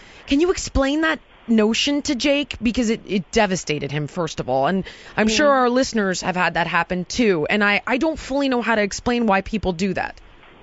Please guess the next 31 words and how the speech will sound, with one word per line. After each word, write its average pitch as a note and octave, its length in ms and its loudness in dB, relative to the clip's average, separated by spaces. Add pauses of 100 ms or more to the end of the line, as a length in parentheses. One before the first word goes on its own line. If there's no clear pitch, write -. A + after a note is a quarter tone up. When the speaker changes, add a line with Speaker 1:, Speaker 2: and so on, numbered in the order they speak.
(400)
Speaker 2:
Well, C#4+ 120 0
they A3 160 -2
do B3 180 -2
it A#3 80 2
as G3+ 180 -2
a G3+ 60 -2
defense. G3+ 520 -4 (340)
<clears throat> C#4+ 240 2 (260)
First D#4+ 180 0
of G3+ 60 -6
all, G3+ 160 2
I A3+ 80 0
don't G3+ 220 -2
know. G3 120 0
I, F#3+ 240 0
I F#3+ 120 2
would, G3 320 0
if G3+ 160 -2
I, F#3+ 160 0
honestly, G#3 340 -2
if F#3 80 -6
I F#3 80 -4
had D#3+ 220 -2
you F3+ 100 0
and F3 140 -2
your F3 100 -2
dad D3+ 240 -2
in D3+ 120 -8
the C3+ 80 -6
room, D#3+ 220 -4
I'd, - 200 -4